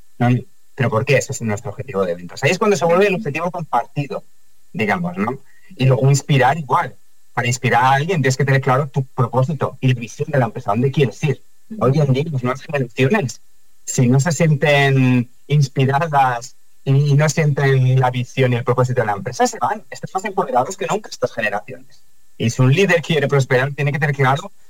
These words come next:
cómo inspirar a su equipo y cómo entender cuál es el propósito y por qué estoy trabajando. Ya no es como antes, que el dinero era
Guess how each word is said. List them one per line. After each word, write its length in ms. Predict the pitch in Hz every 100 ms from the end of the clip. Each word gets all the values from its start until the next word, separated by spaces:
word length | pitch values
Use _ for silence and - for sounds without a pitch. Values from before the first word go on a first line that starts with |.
| -
cómo 220 | - 139 170
inspirar 400 | 135 131 123 127
a 60 |
su 120 | 131
equipo 540 | 127 - 113 147 202 - - -
y 120 | 123
cómo 200 | 123 127
entender 380 | 135 139 120 131
cuál 140 | 139
es 60 | 151
el 80 | 135
propósito 280 | 131 127
y 60 | 160
por 100 | 135
qué 60 | 139
estoy 200 | 165 143
trabajando. 500 | 120 - - 120 104
Ya 160 | 147
no 100 | 165
es 120 | 151
como 240 | - 131 123
antes, 320 | 120 123 120
que 140 | 127
el 80 | 117
dinero 320 | 113 120 113
era 280 | 113 113 -